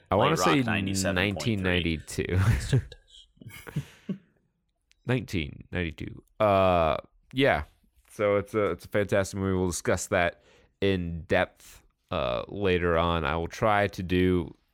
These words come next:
Speaker 1: as much of the show with the hood down as I can, but it is difficult to see. You can't see my eyes, and that works pretty much <laughs> both ways. <laughs>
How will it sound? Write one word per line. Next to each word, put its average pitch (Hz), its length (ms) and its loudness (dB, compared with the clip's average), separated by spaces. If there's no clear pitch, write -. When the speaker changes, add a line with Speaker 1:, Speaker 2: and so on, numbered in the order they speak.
Speaker 1:
as 87 200 -2
much 120 260 -2
of 104 100 -2
the 90 100 0
show 82 400 0
with 85 240 -8
the 87 80 -6
hood 85 260 -2
down 78 320 -6
as 82 220 -8
I 64 120 -10
can, 71 520 -12
but 82 180 -2
it 82 100 -2
is 78 200 -8
difficult 104 460 0
to 90 80 -4
see. 113 180 2
You 101 220 2
can't 139 280 0
see 104 160 -2
my 76 300 0
eyes, 60 560 -2
and 69 200 -4
that 95 180 2
works 101 360 -2
pretty 123 200 -2
much 107 220 -2
<laughs> - 20 -10
both 92 320 0
ways. - 800 -2
<laughs> 277 140 -6